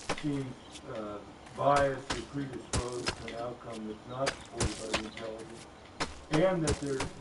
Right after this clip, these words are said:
risks the, the jobs of people in the intelligence community who could report that accurately. Like,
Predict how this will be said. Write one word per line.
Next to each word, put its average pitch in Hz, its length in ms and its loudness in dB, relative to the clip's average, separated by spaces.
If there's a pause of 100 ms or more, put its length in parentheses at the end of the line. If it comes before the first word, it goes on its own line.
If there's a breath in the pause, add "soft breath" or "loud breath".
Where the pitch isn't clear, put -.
(140)
risks 175 400 2
the, 139 80 0
the 131 360 -8 (180)
jobs 135 420 4
of 117 80 -6 (160)
people 123 320 -4
in 123 200 -6
the - 80 0
intelligence - 580 -2 (160)
community 110 440 -4 (420)
who 156 140 8 (140)
could 135 200 -2
report 160 480 -2
that 120 300 0
accurately. 135 440 0 (800)
Like, 135 220 4